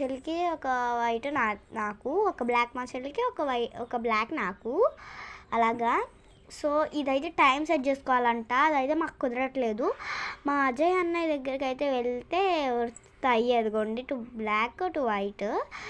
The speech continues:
So, చూపిస్తున్నారు కదా, మా మమ్మీ అయితే నాకు తెలీదు ఎలా పెట్టారో. మరి నా బర్త్డేకి పెడతానన్నారు, కానీ అప్పుడు రాలేదు.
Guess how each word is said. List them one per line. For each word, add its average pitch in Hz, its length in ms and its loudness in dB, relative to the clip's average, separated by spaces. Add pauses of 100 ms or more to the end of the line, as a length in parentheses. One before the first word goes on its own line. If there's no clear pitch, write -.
(300)
So, 247 400 4
చూపిస్తున్నారు 269 440 0
కదా, 247 260 2
మా 311 160 4
మమ్మీ 254 260 0
అయితే 320 200 0
నాకు 359 260 0
తెలీదు 277 560 2
ఎలా 247 300 -2
పెట్టారో. 277 640 2 (800)
మరి 302 260 4
నా 302 100 6
బర్త్డేకి 269 640 6
పెడతానన్నారు, 302 1000 2
కానీ 320 140 0
అప్పుడు 233 280 -4
రాలేదు. 240 720 0